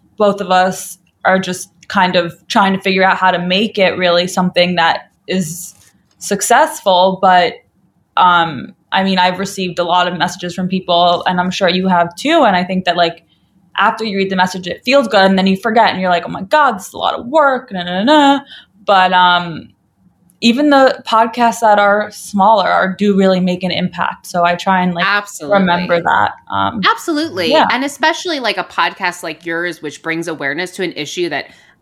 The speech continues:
Speaker 2: I don't think is really talked about a lot. And,
Speaker 1: Yeah.
Speaker 2: you know, I've had my own share of pelvic pain issues,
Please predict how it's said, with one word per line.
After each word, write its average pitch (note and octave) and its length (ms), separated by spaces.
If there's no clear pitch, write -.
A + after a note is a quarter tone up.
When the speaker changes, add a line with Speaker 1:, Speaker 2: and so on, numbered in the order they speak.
Speaker 2:
I A#3+ 100
don't E5+ 220
think D#4+ 180
is F#3+ 140
really E3+ 260
talked D#3+ 300
about C3 200
a A#2+ 60
lot. E2+ 360
And, E3+ 500
Speaker 1:
Yeah. F3+ 300
Speaker 2:
you G3+ 140
know, F3+ 260
I've G#3 200
had G#3+ 200
my E3 200
own F3 220
share D3+ 600
of C#3+ 420
pelvic E3+ 360
pain G#3+ 260
issues, D3+ 640